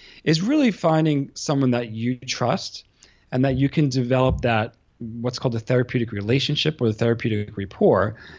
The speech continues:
'cause you're gonna have to work with that person closely, probably for a couple of weeks or, or a couple of months. So finding someone who you really like and trust, who can take you through that process. And, and last but not least, pain is this invisible disease. You can't see pain.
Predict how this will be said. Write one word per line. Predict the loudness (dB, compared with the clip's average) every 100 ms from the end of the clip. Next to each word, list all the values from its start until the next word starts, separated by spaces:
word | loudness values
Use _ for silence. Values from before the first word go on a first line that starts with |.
| -4
'cause | 0
you're | 2
gonna | 2
have | 2
to | 2
work | 0 0
with | 2
that | 2
person | 2 0 -2
closely, | 2 2 2 -4
probably | -2 -2 -2
for | -2
a | -2
couple | -2 -2
of | 0
weeks | 0 0
or, | 0 2
or | 2
a |
couple | 0 -2 0
of |
months. | 2 2 2
So | 2 0 0 -18 -20 -20 -20 -20 -20 _
finding | -2 2 2
someone | 2 2 2
who | 0
you | 2
really | 2
like | 4 2 0
and | -4
trust, | 0 -2 -2 -18 -20 _ _ _ _ -10
who | -4
can | -2 -4 -8
take | -4 -4 -4
you | -8
through | -6 -4 -4
that | -6 -6
process. | -4 -4 -2 -2 -2 0
And, | 0 2
and | 2 4
last | 4 4 0 -8 _
but | 0 4
not | 4 2
least, | 2 2 2 0 -10 -18 -20 -20 -20 -8
pain | 2 4
is | 6 4
this | 2
invisible | 2 2 2 2
disease. | 0 -2 -4 -6
You |
can't | -8 -4 -4 -4
see | -6 -4 -4
pain. | -6 -12 -14 -18